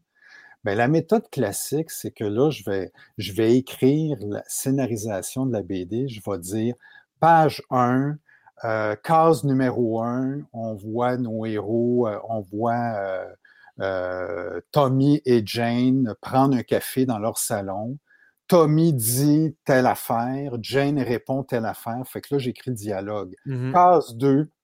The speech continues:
Speaker 1: gros plan sur la tasse de café qui tombe sur le, le tapis du salon. Case trois, Jane crie « Mon tapis ». Case quatre,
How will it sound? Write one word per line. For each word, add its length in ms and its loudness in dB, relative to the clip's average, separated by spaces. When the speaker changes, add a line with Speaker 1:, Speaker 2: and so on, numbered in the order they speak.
Speaker 1:
gros 400 6
plan 360 -4
sur 220 -6
la 160 -2
tasse 380 0
de 100 -2
café 500 -6
qui 180 -14
tombe 600 -2
sur 560 -4
le, 440 -8
le 200 -4
tapis 320 -4
du 100 -8
salon. 460 -6
Case 460 4
trois, 560 -2
Jane 640 2
crie « 540 0
Mon 260 4
tapis ». 560 -4
Case 440 2
quatre, 340 -6